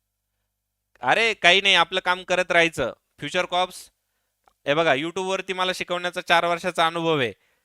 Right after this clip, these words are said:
वाईट अनुभव पण आला, आलं का लक्षात? तर आपलं काम करत राहायचं. नेकी कर दरिया में डाल. माझं नाव आहे दीपक शिंदे. तुमचं नाव डायरेक्ट कॉल करू नका, मला WhatsApp-ला मेसेज टाका.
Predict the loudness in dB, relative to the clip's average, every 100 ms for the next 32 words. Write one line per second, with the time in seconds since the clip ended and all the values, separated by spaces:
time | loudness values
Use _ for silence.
0 | _ _ 2 4 6 2 0 -2 -2 0
1 | 0 0 -4 _ _ _ _ 2 4 4
2 | 2 2 -2 _ _ _ _ _ 0 2
3 | 2 0 2 0 0 -2 2 0 0 -2
4 | -2 -4 -2 -2 0 -2 0 0 0 0
5 | 2 2 -4 _ _ -6 -4 -2 0 0
6 | 0 -4 -6 -8 -6 -6 -6 -8 -8 -2
7 | -2 -2 -8 _ _ -16 4 4 4 0
8 | -4 -4 -4 -6 -6 -4 -2 0 0 2
9 | 0 -2 -4 -4 -4 -4 -6 -2 -2 0